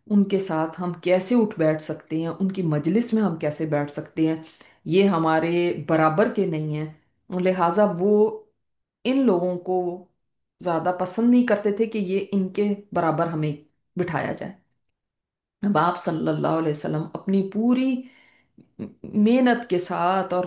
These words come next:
पूरे जान लगा के इनको तबलीग कर रहे हैं, और वो लग भी रहा है कि वो कुछ समझ रहे हैं, ऐसा, ऐसा feel हो रहा है कि वो शायद कुछ समझ ही रहे हैं, हो सकता है ये ईमान ले आए।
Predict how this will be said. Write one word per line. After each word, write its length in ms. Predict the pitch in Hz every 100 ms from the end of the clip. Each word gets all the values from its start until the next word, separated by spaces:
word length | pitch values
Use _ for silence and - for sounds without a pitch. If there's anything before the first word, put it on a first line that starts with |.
| -
पूरे 560 | - 214 233 233 196 - _ _ _
जान 320 | 156 190 196 226
लगा 380 | 202 160 190 233
के 60 | 226 170 - -
इनको 460 | 202 190 175 180
तबलीग 500 | 180 170 156 214 240
कर 120 | 180 151
रहे 220 | 156 156
हैं, 100 | 180
और 220 | 196 180
वो 340 | 175 185 190 196
लग 360 | - 185 214 214
भी 180 | 262 302
रहा 120 | 220
है 80 | 220
कि 120 | 233
वो 100 | 214
कुछ 200 | 214 247
समझ 360 | - 180 196 208
रहे 160 | 196
हैं, 180 | 143 -
ऐसा, 520 | 175 180 190 180 180 -
ऐसा 240 | 185 185
feel 280 | 180 165 151
हो 100 | 156
रहा 100 | 151
है 60 | 208
कि 100 | 214
वो 200 | 180 185
शायद 300 | 190 151 151
कुछ 140 | 226 -
समझ 300 | 160 190 196
ही 80 | 220
रहे 180 | 165
हैं, 140 | 175 - - - -
हो 120 | 196
सकता 300 | 190 175 185
है 80 | 185
ये 100 | 233
ईमान 380 | 226 208 185 214
ले 120 | 185
आए। 200 | 175 196